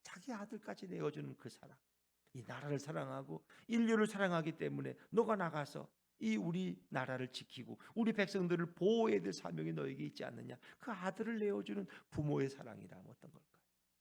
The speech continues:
자기 아들을 내어주는 하나님의 사랑이 바로 성탄의 사랑이고 성탄의 이야기입니다.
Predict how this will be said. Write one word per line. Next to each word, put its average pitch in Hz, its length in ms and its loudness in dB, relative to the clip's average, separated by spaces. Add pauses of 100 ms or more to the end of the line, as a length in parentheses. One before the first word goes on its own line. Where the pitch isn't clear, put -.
(160)
자기 113 360 -6
아들을 110 400 -6
내어주는 156 500 -2 (220)
하나님의 160 460 -4
사랑이 143 380 -6
바로 139 320 -6 (140)
성탄의 120 560 -10
사랑이고 120 680 -10 (140)
성탄의 - 560 -16
이야기입니다. - 640 -20